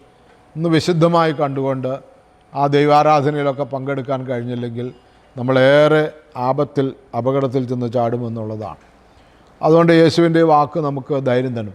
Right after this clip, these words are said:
സാത്താൻ്റെ ഈ പ്രലോഭനത്തിൽ നമ്മളെ പൂർണ്ണമായി വിടുവിക്കുവാൻ ഈ വാക്ക് നമുക്ക് ഏറെ ബലം നൽകുന്നതാണ്. മനുഷ്യൻ അപ്പം കൊണ്ട് മാത്രമല്ല,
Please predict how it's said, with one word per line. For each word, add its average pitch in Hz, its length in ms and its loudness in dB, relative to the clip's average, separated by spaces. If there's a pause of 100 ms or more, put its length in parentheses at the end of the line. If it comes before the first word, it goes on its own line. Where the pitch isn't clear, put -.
സാത്താൻ്റെ 127 560 -2 (400)
ഈ 127 60 0
പ്രലോഭനത്തിൽ 131 720 2
നമ്മളെ 123 260 -2
പൂർണ്ണമായി 127 560 -2
വിടുവിക്കുവാൻ 123 640 0 (400)
ഈ 139 80 2
വാക്ക് 135 320 2
നമുക്ക് 131 480 0 (400)
ഏറെ 131 300 2
ബലം 139 320 0
നൽകുന്നതാണ്. 135 720 -2 (420)
മനുഷ്യൻ 143 640 -2 (400)
അപ്പം 175 240 -2
കൊണ്ട് 147 200 0
മാത്രമല്ല, 135 720 -2